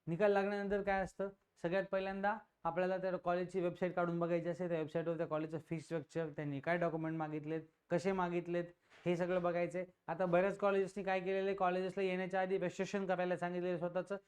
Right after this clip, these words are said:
तर जे काही ते असेल, ती प्रोसेस विद्यार्थ्यांनी कंप्लीट करायची आहे. काउन्सिलिंगची प्रोसेस म्हणजे तुम्हाला ऑप्शन फॉर्म टाकण्यापुरती असते. त्यानंतर तुम्हाला कॉलेजने एखादा फॉर्म भरायला सांगितला, त्यामध्ये आम्ही तुम्हाला सहकार्य करू, पण ती जबाबदारी काही आपली नसते.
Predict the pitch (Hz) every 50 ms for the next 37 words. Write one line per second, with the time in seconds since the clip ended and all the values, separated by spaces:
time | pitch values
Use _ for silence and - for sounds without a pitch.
0 | _ _ - 196 170 151 196 214 214 254 254 214 254 247 226 - 240 233 220 233
1 | 226 - 208 185 175 214 208 190 185 170 175 180 175 185 185 185 180 170 170 151
2 | 147 165 160 - 165 156 160 156 147 165 160 180 214 - _ _ _ _ - 165
3 | 180 185 180 202 214 208 202 226 196 185 208 202 - - 226 220 - - _ _
4 | _ _ - 175 175 196 190 196 202 208 208 208 185 170 - - 196 202 190 185
5 | 196 196 190 185 180 180 190 185 180 190 196 185 196 185 175 - 202 190 - 185
6 | 185 190 196 190 185 202 190 175 190 185 196 196 196 190 185 180 185 185 185 190
7 | 190 190 170 190 190 190 190 185 185 190 190 190 185 185 185 175 - 185 180 180
8 | 175 185 214 214 _ _ _ _ - 185 185 190 196 196 202 208 208 220 220 202
9 | - - 202 208 202 226 233 233 240 233 220 226 220 254 277 - - _ _ -
10 | 208 196 220 208 175 208 220 214 208 233 233 233 226 226 214 208 220 226 214 208
11 | - - 247